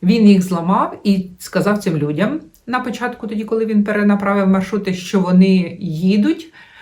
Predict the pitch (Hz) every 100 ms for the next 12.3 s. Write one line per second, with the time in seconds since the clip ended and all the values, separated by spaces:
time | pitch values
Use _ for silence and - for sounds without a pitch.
0 | - _ _ 190 185 156 - 190 160 -
1 | 170 156 151 156 - - 285 - - -
2 | _ _ 208 196 185 180 220 320 - 220
3 | 214 196 185 - 180 165 175 202 - 165
4 | 170 160 156 160 180 269 277 214 160 156
5 | 180 180 156 147 143 - - 151 180 156
6 | - 165 151 156 156 226 311 339 330 311
7 | 311 _ _ - - - _ _ - 214
8 | 392 - 190 226 220 208 202 190 151 147
9 | - - - - - 185 180 160 156 156
10 | 151 190 254 320 320 - - 202 190 190
11 | 170 156 170 156 160 151 156 156 175 277
12 | - 311 320